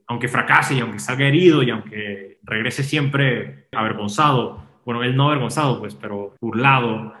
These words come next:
Don Quijote prevalece, su honor prevalece, su ideal prevalece, y yo creo que eso dice mucho de Cervantes en sí. Se puede también decir que cualquier revolución política también no es más que una extensión de la filosofía quijotesca.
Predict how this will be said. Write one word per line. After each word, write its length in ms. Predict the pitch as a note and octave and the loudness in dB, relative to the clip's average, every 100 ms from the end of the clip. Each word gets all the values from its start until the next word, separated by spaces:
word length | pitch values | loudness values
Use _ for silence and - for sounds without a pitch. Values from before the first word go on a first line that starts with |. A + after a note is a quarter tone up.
| - | -14
Don 160 | A2+ A2 | -10 -8
Quijote 840 | C3 C3 B2 C3+ A#2+ C3+ C#3 - - | -4 -4 0 2 2 -2 -8 -14 -4
prevalece, 640 | C3+ A2 A2+ C3+ - G2 | 0 0 2 0 -2 -10
su 220 | - A#2 | -8 -4
honor 280 | A2+ C3 C3+ | -2 0 0
prevalece, 520 | C#3 A#2+ A#2 C3 C3+ | 2 2 0 -2 -4
su 200 | - A2+ | -6 -6
ideal 360 | G#2+ G#2+ A#2 C3 | -4 -2 0 0
prevalece, 720 | C3+ A2+ A2 B2 B2+ B2 - | -2 -2 -4 -6 -8 -14 -16
y 120 | A#2 A2 | -10 -8
yo 100 | G#2+ | -4
creo 160 | A#2+ | -4
que 120 | A#2 | -4
eso 180 | A#2 - | -6 -4
dice 240 | B2 A#2+ B2 | -2 -2 -6
mucho 340 | B2 B2+ A#2+ | -6 -4 -4
de 160 | A#2+ G#2+ | -4 -8
Cervantes 800 | G2+ G#2 A2 G#2+ A2 - - _ _ _ _ | -10 -6 -6 -6 -8 -12 -20 _ _ _ _
en 220 | G#2 G2+ | -10 -10
sí. 540 | - - A#2 G#2 G#2+ - _ _ | -12 -6 -6 -6 -12 -18 _ _
Se 220 | - - | -8 -2
puede 320 | C3+ C3 C#3 C#3+ | -2 2 2 4
también 260 | B2+ B2 | 0 0
decir 340 | C3 C3+ C#3 C3+ | -2 0 -2 0
que 760 | D3 C3+ A#2 G2+ - - _ _ | -2 0 -2 -6 -12 -20 _ _
cualquier 380 | C3 B2 C3+ | 0 2 2
revolución 500 | D3 D3+ C3 G2+ C3 | 4 4 4 2 -4
política 460 | C3+ C#3 E3 C#3+ A#2 | 0 2 4 2 -2
también 400 | G2+ A2+ B2+ A2+ | -6 -4 -2 -4
no 80 | A2+ | -6
es 140 | - | -8
más 160 | B2+ - | -10 -4
que 80 | C3+ | -2
una 80 | |
extensión 500 | C3 - G#2+ - A#2 | -2 -4 -14 -12 -8
de 80 | A#2+ | -6
la 120 | B2 | -6
filosofía 720 | - G#2+ G2+ - - A#2 B2 - | -8 -8 -8 -8 -10 -10 -10 -14
quijotesca. 720 | - G#2 G2 B2+ B2+ - - | -18 -16 -8 -8 -8 -14 -16